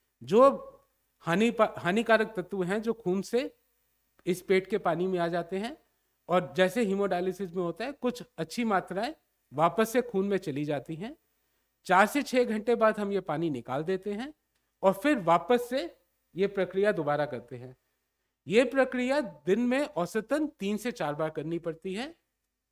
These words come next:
और ये प्रक्रिया बड़े आसानी से आदमी घर पे कर सकता है। तो पेरिटोनियल डायलिसिस का सेटअप अगर हम हीमोडायलिसिस से देखें तो बिल्कुल ही वि-, बिल्कुल ही अलग है, बिल्कुल ही विभिन्न है। इसमें हम आराम से घर पे कर सकते हैं,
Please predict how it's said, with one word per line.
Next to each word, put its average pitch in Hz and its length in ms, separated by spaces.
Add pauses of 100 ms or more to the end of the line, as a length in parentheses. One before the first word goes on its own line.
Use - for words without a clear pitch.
(200)
और 196 260
ये 220 220
प्रक्रिया 240 500
बड़े 214 300
आसानी 185 380
से 214 120
आदमी 185 260
घर 156 140
पे 156 160
कर 131 120
सकता - 340
है। 113 180 (640)
तो 185 80
पेरिटोनियल 233 580
डायलिसिस 254 440
का 262 140
सेटअप 226 460
अगर 190 220
हम 196 220
हीमोडायलिसिस 208 720
से 226 120
देखें 202 320
तो 226 140
बिल्कुल 160 320
ही 208 60
वि-, 135 480
बिल्कुल 185 360
ही 220 300 (420)
अलग 202 280
है, 233 100
बिल्कुल 185 300
ही 208 60
विभिन्न 170 400
है। 240 260 (540)
इसमें 226 280
हम 247 160
आराम 185 280
से 262 160
घर 185 160
पे 220 160
कर 214 140
सकते - 340
हैं, 247 180